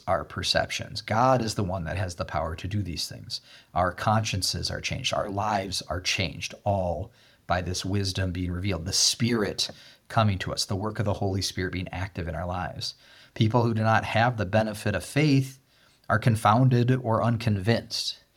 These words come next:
It does not make any sense that a man tortured to death can bring satisfaction for sin.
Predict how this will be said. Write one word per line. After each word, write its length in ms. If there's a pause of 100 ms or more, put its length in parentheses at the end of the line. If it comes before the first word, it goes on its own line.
(340)
It 40
does 140
not 160
make 160
any 140
sense 480
that 140
a 60
man 240
tortured 560
to 80
death 260
can 160
bring 240
satisfaction 920
for 180
sin. 520